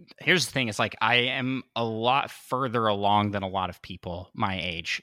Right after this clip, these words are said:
in, like, life, if that makes any sense. That, uh, like, that, not to, not to down on it, but, but, like, I, I already have three kids, and I'm in a career,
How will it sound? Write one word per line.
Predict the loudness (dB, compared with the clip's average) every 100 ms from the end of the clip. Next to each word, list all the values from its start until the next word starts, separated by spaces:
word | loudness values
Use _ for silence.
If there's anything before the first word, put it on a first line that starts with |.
| -6
in, | -6
like, | -4 -4 -6
life, | -2 -2 -4 -14 -16
if | -12 -6
that | -4 -4
makes | -6 -8
any | -10
sense. | -8 -8 -8 -2
That, | 0 0
uh, | -4 -2
like, | -2 0
that, | -2 -2 -8 -12
not | -2 -2 0
to, | -2 -4 -6
not | -6
to | -6
down | -6 -4 -2
on | -4
it, | -6
but, | -8 -8
but, | -8
like, | -8 -10 -4
I, | -4 -2
I | 0
already | 0 -2 -6
have | -6 -4 -4 -8 -20 -10
three | -8 -6
kids, | -4 -4 -4 -10 -12 _ _ _ _ _
and | -2 -2 -2
I'm | -6
in | -6 -6
a | -6
career, | -8 -6 -2 0 -2